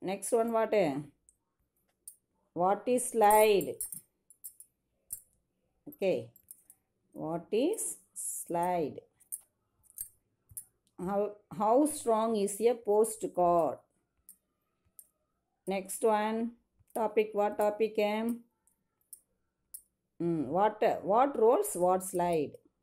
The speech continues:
Okay. Next one topic. Your right. Activity two, activity. The tallest tower. Making a tallest tower. And last one.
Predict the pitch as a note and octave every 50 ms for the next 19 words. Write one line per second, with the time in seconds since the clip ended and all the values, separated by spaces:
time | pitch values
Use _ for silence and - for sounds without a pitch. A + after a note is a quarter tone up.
0 | _ _ _ _ _ _ _ _ _ - F#3 E3+ F#3 A#3+ B3 C#4+ E4 F4 - -
1 | _ _ _ _ _ _ _ _ _ _ _ _ _ _ _ - A#3 F#3+ G#3+ G#3
2 | - - - B3+ B3 A#3+ A#3 G#3+ - G#3+ G#3 G#3 G#3 A3 G#3+ A3 A3+ A#3 A#3 -
3 | - - _ _ - - _ _ _ _ _ _ _ _ _ _ _ _ _ _
4 | _ _ _ _ _ _ - - _ _ _ _ _ _ - - E3 F#3 G3 G3
5 | F#3+ F#3+ F#3 E3+ - - - _ _ _ _ _ _ _ _ - - - _ _
6 | _ _ _ _ _ _ _ _ _ _ _ - F#3+ A#3 A#3 - - A#3 G3+ F#3+
7 | A#3+ A#3+ - - A#3 A3+ A3 G#3 F#3 F#3+ F#3+ F#3+ B3 G3+ E3+ - - - - _
8 | _ _ _ _ _ _ _ _ _ _ _ _ _ D3+ E3+ D#3+ - - - A3
9 | G#3+ A3+ B3 C#4 C4+ C4 C4 C4 - - A#3+ F3+ - F3 D#3+ C#3+ C#3+ B2+ - -
10 | - - - _ _ _ _ _ _ _ _ _ _ - F3+ F3+ F3+ F3+ F#3 F#3
11 | F3+ F3+ F#3 G#3 B3+ G#4 B4+ C5 A#4+ E4 - - - D#3 D#3+ D#3+ E3+ F3 F3 F3+
12 | F3+ F3+ F3+ - - - - - D3 D3 C#3 C#3 B2+ - _ _ _ _ _ _
13 | _ _ - - - _ - A3+ A3 G#3+ G3 F#3 F#3 G3 G#3+ A#3+ C4 C#4+ C#4 -
14 | - - F3+ D#3 D3+